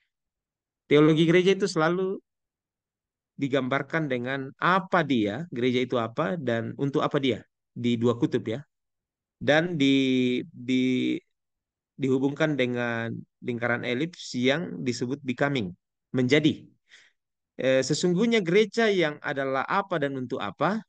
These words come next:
tidak pernah gereja itu hanya apa, tidak pernah kita katakan gereja itu hanya persekutuan, tetapi gereja adalah untuk apa dia. Kan Allah Trinitas memilih,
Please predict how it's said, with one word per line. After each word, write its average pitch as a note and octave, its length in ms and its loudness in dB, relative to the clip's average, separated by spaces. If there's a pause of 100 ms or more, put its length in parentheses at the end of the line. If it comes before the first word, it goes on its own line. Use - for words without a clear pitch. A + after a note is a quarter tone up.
(140)
tidak C#3 240 2
pernah F#3 400 2 (240)
gereja E3 400 0
itu E3+ 320 0
hanya C#3 320 -2
apa, G3+ 320 -2 (1040)
tidak F3 240 0
pernah G3+ 160 -2
kita F#3 240 -4
katakan E3+ 400 -4
gereja E3+ 320 -2
itu D#3+ 160 -6 (240)
hanya F3 560 0
persekutuan, D3 560 -4
tetapi C#3 480 -4
gereja F3+ 560 0
adalah D#3+ 400 -4 (720)
untuk F3+ 320 4
apa E3+ 240 -4
dia. F2+ 160 -4 (1120)
Kan C4 240 -4 (120)
Allah A#3 440 2
Trinitas G#3 600 -2
memilih, D3+ 680 0